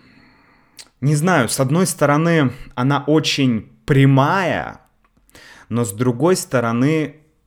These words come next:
видимо, эффективная. Потому что очень многие люди, которые смотрят телевизор, слушают радио, они, они, они доверяют,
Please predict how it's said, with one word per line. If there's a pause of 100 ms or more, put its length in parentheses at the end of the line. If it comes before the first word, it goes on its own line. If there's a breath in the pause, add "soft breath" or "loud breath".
(100)
видимо,
эффективная. (440 soft breath)
Потому
что
очень
многие
люди, (300 loud breath)
которые
смотрят
телевизор,
слушают
радио, (320 loud breath)
они, (720)
они, (240)
они
доверяют,